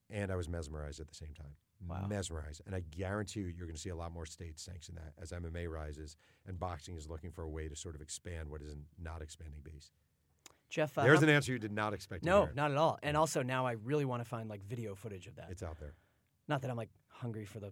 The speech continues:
Speaker 2: bloody part,
Speaker 1: You and
Speaker 2: but
Speaker 1: I
Speaker 2: I
Speaker 1: right
Speaker 2: just,
Speaker 1: now,
Speaker 2: I
Speaker 1: let's
Speaker 2: would
Speaker 1: go
Speaker 2: like
Speaker 1: at
Speaker 2: to
Speaker 1: it.
Speaker 2: see it. Yeah,
Speaker 1: Let's go.
Speaker 2: totally.
Speaker 1: Yeah.
Speaker 2: Um, yeah, I'll just take my blazer and tie off.
Speaker 1: <laughs> Yeah.
Speaker 2: <laughs> Uh, how many books have you, have you published now?
Speaker 1: Eight.
Speaker 2: Eight. Before this U S F L book, is there one that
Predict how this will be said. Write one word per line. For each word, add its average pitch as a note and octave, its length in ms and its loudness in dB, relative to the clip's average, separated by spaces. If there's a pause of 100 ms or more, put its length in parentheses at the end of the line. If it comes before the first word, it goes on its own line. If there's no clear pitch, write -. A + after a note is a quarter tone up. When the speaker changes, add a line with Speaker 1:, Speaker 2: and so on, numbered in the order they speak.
(120)
Speaker 2:
bloody A2+ 240 -6
part, G2+ 160 -8
Speaker 1:
You A#2 100 4
and D#3+ 60 6
Speaker 2:
but E3 60 8
Speaker 1:
I - 40 12
Speaker 2:
I - 20 12
Speaker 1:
right C3+ 120 12
Speaker 2:
just, C#3 80 8
Speaker 1:
now, D#3 120 10
Speaker 2:
I B2 40 12
Speaker 1:
let's A2 180 6
Speaker 2:
would - 40 -2
Speaker 1:
go C#3 60 6
Speaker 2:
like C3+ 100 8
Speaker 1:
at - 40 6
Speaker 2:
to A2 60 4
Speaker 1:
it. - 40 0
Speaker 2:
see A#2 100 -4
it. F#2+ 220 -8
Yeah, A#2+ 80 -6
Speaker 1:
Let's A#2+ 140 -4
go. A2+ 260 0
Speaker 2:
totally. B2+ 280 0 (120)
Speaker 1:
Yeah. A#2 120 -6 (500)
Speaker 2:
Um, C#3+ 460 2
yeah, C3+ 100 0
I'll B2+ 60 0
just A#2 140 -6
take C3+ 140 0
my A#2+ 120 -2
blazer A#2 300 -2
and A2+ 80 -6
tie A#2 200 -2
off. G#2 180 -8
Speaker 1:
<laughs> - 220 0
Yeah. C#3 720 2
Speaker 2:
<laughs> - 60 -20 (280)
Uh, D#3+ 320 6
how G#3 160 4
many C#4 100 4
books D#3 280 2
have A#2 120 -2
you, A#2+ 160 -2
have A#2 140 -6
you A2 80 -6
published A2+ 280 -8
now? G2+ 140 -10
Speaker 1:
Eight. D#2 160 -4 (280)
Speaker 2:
Eight. C3 180 -4 (640)
Before D#3+ 340 4
this D3 180 2
U C#3+ 140 4
S B2+ 160 2
F A#2+ 160 0
L A#2 140 0
book, A#2+ 320 -10 (120)
is C#3 140 0
there C#3 160 4
one C#3+ 320 4
that C3 200 4